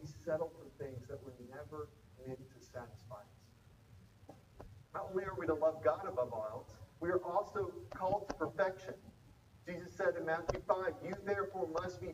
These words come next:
perfect as your heavenly Father is perfect." You might think, "But, but God is loving, so I didn't live for him perfectly. I, I loved other things and people a little bit more than God, but,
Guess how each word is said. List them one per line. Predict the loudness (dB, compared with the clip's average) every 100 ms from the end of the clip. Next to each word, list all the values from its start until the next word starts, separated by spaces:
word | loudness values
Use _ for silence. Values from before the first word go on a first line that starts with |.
| -6
perfect | -4 -4 -4 -6 -10 -12 -2
as | 0
your | 0 -4
heavenly | -4 -4 -4 -4 -2
Father | -2 -2 -2
is | -4 -4
perfect." | -6 -6 -10 -16 -20 -20 -20 -20 -20 -20 -8
You | 0
might | 2 4
think, | 2 2
"But, | -2 -2 -2
but | 2
God | 4 4 2
is | 0 6
loving, | 6 6 -2 -2 -14 -20 -20
so | 8 8
I |
didn't | 10 6 12
live | 10 10
for | -2
him | -2 -2
perfectly. | -2 -2 -2 0
I, | 2 0 -6 -8 -2
I | 2
loved | 4 4 2
other | 2 2
things | 2 -2 -4 -10 -4
and | -2 -2 -6
people | -2 -2
a | -2
little | -4
bit | -2 -2
more | -4
than | -4 -2
God, | -2 0 -2
but, | -4